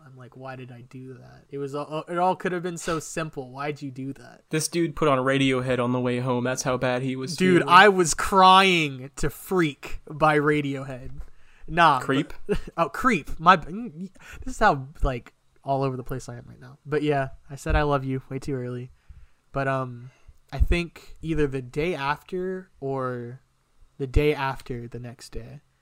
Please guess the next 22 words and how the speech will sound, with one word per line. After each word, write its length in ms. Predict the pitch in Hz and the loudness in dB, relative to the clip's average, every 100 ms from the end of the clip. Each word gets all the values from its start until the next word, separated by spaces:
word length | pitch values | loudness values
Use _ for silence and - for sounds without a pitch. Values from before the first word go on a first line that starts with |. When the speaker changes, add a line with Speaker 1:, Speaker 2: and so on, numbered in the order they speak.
| _ _ 135 | _ _ -12
Speaker 1:
me 180 | 139 | -8
and 120 | 139 139 | -6 -4
her 140 | 131 | -4
went 200 | 131 131 | -4 -4
on 100 | 127 | -4
our 140 | 123 | -8
first 340 | - 139 131 - | -8 -8 -6 -8
official 400 | - 139 - 127 | -8 -8 -8 -12
date, 340 | 127 123 120 _ _ _ _ _ - | -10 -10 -12 _ _ _ _ _ -18
and, 280 | 131 123 123 | -14 -12 -10
um, 180 | 123 | -10
we 80 | 123 | -10
went 160 | 143 170 | -6 -4
out 120 | 165 | -4
to 80 | 135 | -6
eat. 280 | 139 135 - _ _ _ - | -6 -6 -8 _ _ _ -16
We 80 | 131 | -12
went 180 | 135 | -12
to 40 | - | -12
see 120 | 139 | -12
a 40 | 123 | -10
movie. 380 | 123 123 123 | -12 -10 -14